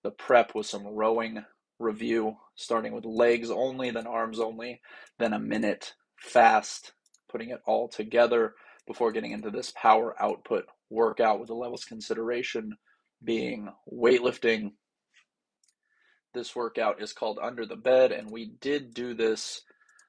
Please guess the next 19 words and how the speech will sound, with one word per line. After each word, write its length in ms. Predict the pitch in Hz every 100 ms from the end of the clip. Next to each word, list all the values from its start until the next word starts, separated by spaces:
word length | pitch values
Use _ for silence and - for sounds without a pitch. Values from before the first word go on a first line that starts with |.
| _ -
last 480 | 107 107 117 -
year 200 | 120 117
around 360 | 110 113 107 107
this 240 | 107 -
time. 320 | - 113 110 107
I 80 |
believe 640 | 110 107 113 117 117 117 110 - _ _ _ _ -
it's 240 | 113 -
a 80 | 104
little 440 | 107 117 147 151
bit 220 | 143 135
different, 440 | 131 131 - 135 120 _ _ - - _ -
um, 440 | 107 110 104 110 _ _
but 240 | 110 110 - _ _ _ _ _
pretty 220 | - 135
much 300 | 117 107 104
the 120 | 104 98
same, 440 | - 110 113 107 - _
uh, 260 | - 101 101